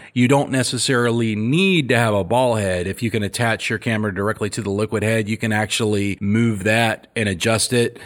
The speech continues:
you know, however you like. And that can be quite nice if you're wanting to manually track things like the moon. A lot of times when I'm doing, like, uh, lunar photography,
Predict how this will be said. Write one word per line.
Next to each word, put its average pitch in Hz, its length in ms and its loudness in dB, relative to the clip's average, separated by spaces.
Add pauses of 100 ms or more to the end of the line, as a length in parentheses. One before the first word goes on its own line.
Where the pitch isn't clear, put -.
(200)
you 113 80 0
know, 104 100 2
however 107 340 2
you 92 160 0
like. 104 360 0
And 107 140 2
that 143 140 2
can 170 120 2
be 131 100 2
quite 127 320 0
nice 117 340 0
if 117 140 -2
you're 110 160 0
wanting 107 280 0
to 104 120 -2
manually 104 720 -2
track 107 500 -2
things 110 440 -2
like 104 220 -2
the 98 80 -4
moon. 110 640 0
A 101 80 0
lot 104 180 2
of 104 80 -2
times 104 280 -2
when 104 120 0
I'm 101 120 -2
doing, 101 300 -2
like, 92 280 -4
uh, 90 360 -2
lunar 104 480 -2
photography, 110 800 0